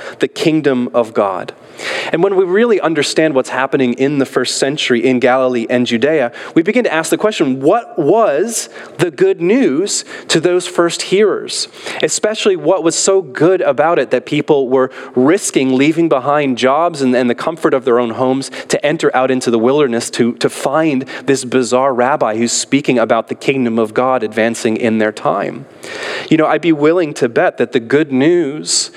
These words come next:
for those first hearers of the gospel was not simply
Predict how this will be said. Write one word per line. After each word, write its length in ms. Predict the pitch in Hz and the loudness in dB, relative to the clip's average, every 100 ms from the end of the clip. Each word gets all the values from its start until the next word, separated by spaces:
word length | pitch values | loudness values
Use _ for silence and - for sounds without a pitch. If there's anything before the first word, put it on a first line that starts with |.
| - - | -14 -4
for 140 | 156 | -2
those 180 | 143 - | 0 -2
first 380 | - 156 156 - | -2 -2 -2 -6
hearers 640 | - 160 151 123 87 - | 0 2 2 0 -4 -2
of 240 | 139 135 | -2 0
the 100 | 123 | -2
gospel 480 | 117 135 156 - 127 | 0 0 0 -2 0
was 160 | 131 120 | 0 0
not 200 | 143 127 | 0 -2
simply 640 | - 160 175 143 113 127 | 0 0 0 0 2 -2